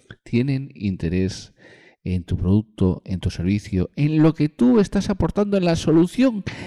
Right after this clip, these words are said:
que tú estás aportando a los problemas? Eso es lo que tienes que tener claro, porque si no, lo que estás haciendo es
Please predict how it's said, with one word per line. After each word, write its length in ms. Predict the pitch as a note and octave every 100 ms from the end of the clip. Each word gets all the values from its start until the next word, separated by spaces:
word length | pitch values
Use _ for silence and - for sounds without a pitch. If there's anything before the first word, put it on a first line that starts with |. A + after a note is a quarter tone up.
| - _
que 160 | C#3+
tú 340 | - G#3+ A3 -
estás 440 | G3+ C3+ C#3+ D#3+
aportando 580 | C#3+ B2+ F#2+ - B2+ C3+
a 40 | B2+
los 140 | A#2
problemas? 580 | - D3+ D3+ G2+ - - _ _ _ _ _
Eso 240 | G#2+ -
es 140 | C#3 -
lo 220 | A2 G2
que 140 | G2+
tienes 500 | - B3+ C4 - E3
que 120 | - C3+
tener 320 | A2+ A2 G#2+
claro, 560 | G#2 F#2 E2 E2+ F#2 _ _ _ _ _ _
porque 260 | - F#2+ F#2
si 140 | -
no, 280 | G#2 G2 -
lo 160 | D3 F2+
que 80 | G2
estás 220 | - C#3+
haciendo 580 | D3+ A2 F#2 G#2+ A2 - - _ _ _
es 400 | G2+ A2 -